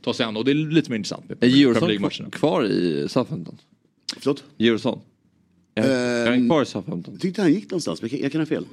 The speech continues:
Speaker 2: Nej, för
Speaker 3: En bra fråga.
Speaker 1: Jag vet inte. <clears throat> Vi får, vi får ringa upp honom och fråga. Vad gör du?
Speaker 2: Ja, det vore kul att
Speaker 1: Ja.
Speaker 2: prata med honom.
Speaker 3: Mm. Nej, men det är kul, kul lag sagt. De lirar ju någon form av, eh, tiki-taka och har åttio procent bollinnehav.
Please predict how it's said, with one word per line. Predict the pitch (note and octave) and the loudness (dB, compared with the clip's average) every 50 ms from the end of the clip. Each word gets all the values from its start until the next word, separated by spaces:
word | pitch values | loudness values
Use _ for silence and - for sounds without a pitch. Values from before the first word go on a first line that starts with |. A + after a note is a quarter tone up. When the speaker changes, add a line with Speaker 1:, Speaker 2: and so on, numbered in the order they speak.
| - | -4
Speaker 2:
Nej, | - - A#2+ A#2 | 0 0 0 2
för | - C3+ B2+ A2+ - - - - - - - _ _ _ _ _ _ _ _ _ _ _ _ _ _ _ _ _ _ _ - - | 0 -2 -2 -2 -6 -12 -14 -16 -18 -20 -20 _ _ _ _ _ _ _ _ _ _ _ _ _ _ _ _ _ _ _ -6 -2
Speaker 3:
En | - B2+ | 0 2
bra | C3+ A#2 | 2 2
fråga. | G#2 A2 A2+ A2 G2+ - - - | 2 0 0 0 -2 -6 -10 -6
Speaker 1:
Jag | - F#2+ | -4 -2
vet | F#2+ F#2+ F#2 - | -2 -2 -2 -6
inte. | - - - - _ _ _ _ _ _ _ _ - | -10 -12 -16 -20 _ _ _ _ _ _ _ _ -12
<clears throat> | - - - A2+ G#2+ - - - - - - _ _ _ _ _ _ _ - | -10 -10 -10 -10 -10 -12 -16 -18 -20 -20 -20 _ _ _ _ _ _ _ -8
Vi | - G#2+ | -4 0
får, | - B2+ - - | 0 0 0 0
vi | - G#2+ | -2 0
får | - F3 | 0 2
ringa | F3+ - D3 F3 - | 2 4 4 2 2
upp | D#3 - | 0 0
honom | F#3+ - - | -2 -2 -2
och | - | -4
fråga. | G2+ F#2 G#2+ D#2 D#2+ - _ _ _ _ | -4 -2 -2 -4 -6 -8 _ _ _ _
Vad | - - - | -8 -6 -4
gör | - - | -4 -2
du? | - | 0
Speaker 2:
Ja, | F2 G2 A2+ | 2 2 2
det | A2+ F#2+ | 0 0
vore | F2+ F2+ A#2+ D3+ | -2 -2 -2 -2
kul | E3+ - G2 E2+ E2+ | 0 0 -2 0 -2
att | F2+ E2 | -2 -2
Speaker 1:
Ja. | G2+ G#2+ | -2 -2
Speaker 2:
prata | F2 E2 - | -4 -4 -4
med | F#2 F2 | -4 -4
honom. | F2 G2+ B2+ G#2 | -2 -2 -4 -4
Speaker 3:
Mm. | G#2 - - - | -6 -6 -6 -2
Nej, | - A#2 B2+ | 0 2 4
men | |
det | C3+ C#3 C#3+ | 4 4 4
är | C3+ C3+ C3+ C#3 | 2 2 0 2
kul, | - D#3+ D3+ C#3 A#2 A2+ | 2 2 2 2 0 0
kul | - D3 | 2 2
lag | C3+ B2 G#2+ - | 2 2 2 0
sagt. | A#2 G2+ | -4 -4
De | A2 A2 G#2 G2+ A2 A2 A2+ A#2+ | -2 -2 -2 -2 0 2 4 4
lirar | B2 A#2 A#2 | 6 6 6
ju | A2+ G#2+ | 6 4
någon | G#2 G#2 | 4 2
form | G2 G2+ F#2+ | 0 -2 -2
av, | G2 F#2+ F#2+ F#2 F#2 F2+ | -2 -2 -2 -2 -2 -4
eh, | E2+ E2+ | -4 -4
tiki-taka | - - E2 F2 - G2 F2+ - - F2 F2 | -6 -6 -8 -6 -6 -6 -8 -6 -6 -6 -4
och | E2+ | -2
har | F2 - | -4 -4
åttio | - - - E2 | -6 -6 -8 -8
procent | D2+ F2 E2 D#2+ | -6 -6 -6 -4
bollinnehav. | E2+ F#2 E2 D#2+ D#2+ F2+ F#2 F2 D#2 D2 | -4 -2 -2 -2 -2 -4 -4 -4 -6 -6